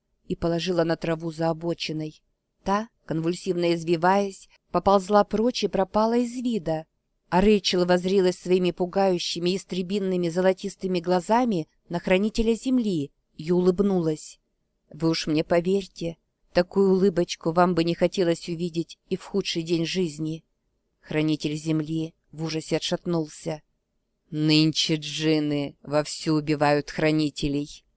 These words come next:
промолвила она, и, как в случае со змеей, это могло быть сказано для меня, а могло и нет. Честно говоря, не нахожу в этом ничего огорчительного. "В таком случае хорошо, что я больше не хранитель",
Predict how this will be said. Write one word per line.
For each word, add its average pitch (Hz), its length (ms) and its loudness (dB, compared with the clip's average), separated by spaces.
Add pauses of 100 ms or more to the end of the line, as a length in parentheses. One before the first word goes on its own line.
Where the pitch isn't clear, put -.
(360)
промолвила 175 600 2
она, 196 340 -4 (300)
и, 196 80 -4
как - 180 0
в - 60 -10
случае 202 400 -4
со 175 160 -2
змеей, 180 580 -2 (320)
это 185 180 -2
могло 190 360 0
быть 190 160 0
сказано 180 520 -2
для 170 200 -2
меня, 170 500 -2 (300)
а 156 80 -6
могло 165 340 0
и 202 120 4
нет. 214 460 0 (560)
Честно 147 440 -2
говоря, 143 580 -2 (140)
не 156 120 -2
нахожу 151 500 -4
в 143 60 -8
этом 147 520 -8
ничего 156 560 -2
огорчительного. 151 1120 -4 (680)
"В - 80 -20
таком 175 320 0
случае 180 460 -2
хорошо, 175 500 2
что - 220 -6
я 175 140 2
больше 170 340 -2
не 170 100 -4
хранитель", 175 720 0